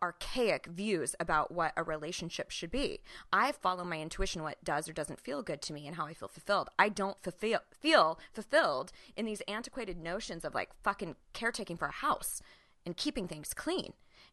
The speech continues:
And, like, that doesn't work for me in, <laughs> inside of a relationship. Now,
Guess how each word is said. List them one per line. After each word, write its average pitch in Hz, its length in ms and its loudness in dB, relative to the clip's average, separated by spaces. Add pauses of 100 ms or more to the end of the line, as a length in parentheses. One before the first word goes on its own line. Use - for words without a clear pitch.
And, 175 380 2
like, 180 140 0
that 240 200 6
doesn't 226 280 -4
work 233 200 -2
for 165 140 2
me 113 160 -8
in, 123 80 -4
<laughs> - 80 -4
inside - 320 8
of 226 100 6
a 170 120 4
relationship. 160 520 0
Now, 170 300 6